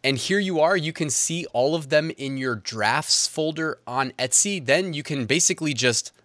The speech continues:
bulk select all of them and then click the publish button and they'll be live for sale on Etsy.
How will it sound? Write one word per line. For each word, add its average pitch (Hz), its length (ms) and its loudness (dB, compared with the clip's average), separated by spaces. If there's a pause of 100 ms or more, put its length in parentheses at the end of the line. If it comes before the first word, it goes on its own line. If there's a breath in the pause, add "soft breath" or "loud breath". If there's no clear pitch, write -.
bulk 117 300 2
select 117 480 2
all 117 160 4
of 151 80 -10
them 104 180 0
and 139 100 -2
then 131 140 2
click 156 240 -4
the 127 80 -4
publish 185 420 0
button 110 400 -4 (260 soft breath)
and 123 160 -4
they'll 147 140 0
be 147 140 -6
live 120 480 -2
for 123 220 -6
sale 113 380 -2
on 107 160 -8
Etsy. 98 420 -10